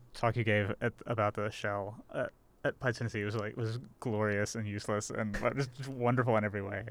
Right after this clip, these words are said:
really enjoyed it. And, and there's, but th-, I mean, you know, I, there is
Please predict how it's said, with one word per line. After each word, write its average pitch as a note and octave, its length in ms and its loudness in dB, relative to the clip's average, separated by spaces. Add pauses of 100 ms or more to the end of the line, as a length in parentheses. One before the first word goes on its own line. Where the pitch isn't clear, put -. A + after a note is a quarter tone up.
really - 220 -8
enjoyed - 240 -8
it. - 160 -10 (240)
And, B3 220 12
and A#3 180 12
there's, B3 180 10 (160)
but F3+ 220 6
th-, - 120 12
I G#3+ 40 12
mean, G#3 400 10
you A#3 80 10
know, G3 180 12
I, F#3 80 12
there G3+ 280 12
is G3+ 280 8